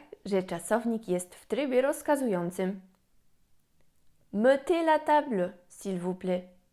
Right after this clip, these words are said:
Nakryjcie do stołu, proszę. Mettre to też włączyć, na przykład jakąś fajną muzykę.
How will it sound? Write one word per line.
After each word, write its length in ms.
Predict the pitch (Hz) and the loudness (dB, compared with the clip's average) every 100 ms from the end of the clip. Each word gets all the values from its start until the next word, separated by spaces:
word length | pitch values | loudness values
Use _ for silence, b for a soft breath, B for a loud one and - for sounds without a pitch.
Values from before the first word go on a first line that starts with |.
| _ _ _ _ _ _ _ _ _ _ - | _ _ _ _ _ _ _ _ _ _ -8
Nakryjcie 640 | 196 196 208 220 233 330 | -8 -4 0 0 0 0
do 140 | 254 220 | 0 -2
stołu, 520 | - 220 220 247 233 | -2 2 4 2 0
proszę. 500 | - 190 180 - 175 - _ _ _ _ _ _ _ _ _ _ _ _ _ _ _ _ - | -2 -2 -2 -8 -12 -14 _ _ _ _ _ _ _ _ _ _ _ _ _ _ _ _ -4
Mettre 460 | 196 214 202 - | 0 0 -2 -6
to 140 | - 202 | -8 -4
też 260 | 185 175 | -4 -6
włączyć, 840 | 170 190 233 311 247 - 180 - - | -10 -4 2 2 2 -2 -6 -6 -12
na 240 | 214 220 | -4 -2
przykład 520 | - - 285 339 - 240 | -2 -6 -2 -2 -2 -2
jakąś 480 | 208 208 330 349 | -2 -2 -6 -6
fajną 440 | - 202 196 220 302 | 0 0 0 -2 2
muzykę. 560 | 359 277 185 185 180 | 2 2 -2 -6 -10